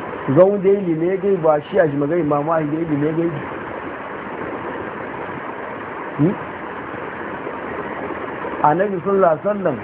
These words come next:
ga sayyidina wa sayyidina Abubakar ji tabbis ta ce zai ki fata min ya sahabi jona shi a shi magai no sayyidina Ali da fala ga zandoro. Annabi sallallahu alaihi wasallam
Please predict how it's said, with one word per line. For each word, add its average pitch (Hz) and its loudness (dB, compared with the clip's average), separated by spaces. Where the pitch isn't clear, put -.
ga 185 12
sayyidina 175 2
wa 175 6
sayyidina 185 2
Abubakar 160 4
ji 165 4
tabbis 160 4
ta 165 6
ce 196 8
zai 165 6
ki 190 6
fata 190 6
min 185 0
ya 180 2
sahabi 151 6
jona 156 2
shi 208 8
a 185 10
shi 143 -2
magai 151 2
no 175 4
sayyidina 156 4
Ali 143 2
da 165 2
fala 143 6
ga 151 4
zandoro. 147 2
Annabi 180 4
sallallahu 180 4
alaihi - 0
wasallam 202 4